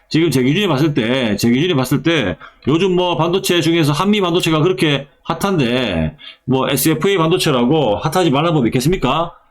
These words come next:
그러니까 한 번 더, 한 번 더, 어, 우리나라 최고의 기업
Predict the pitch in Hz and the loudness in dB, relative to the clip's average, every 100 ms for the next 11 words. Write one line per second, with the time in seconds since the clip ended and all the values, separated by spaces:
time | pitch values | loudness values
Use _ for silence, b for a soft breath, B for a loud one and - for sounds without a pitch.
0 | _ 165 175 180 196 110 78 - _ - | _ 0 2 0 0 -2 -6 -12 _ -2
1 | 139 170 175 139 196 101 - - _ - | 2 2 2 2 0 -2 -8 -16 _ -4
2 | 123 180 170 127 151 170 - 123 127 123 | 0 2 2 0 0 -2 -2 -2 0 0
3 | 139 180 165 156 - - - 208 220 190 | 2 0 0 -4 -8 -6 0 2 2 2
4 | 175 160 85 - | 2 0 -4 -12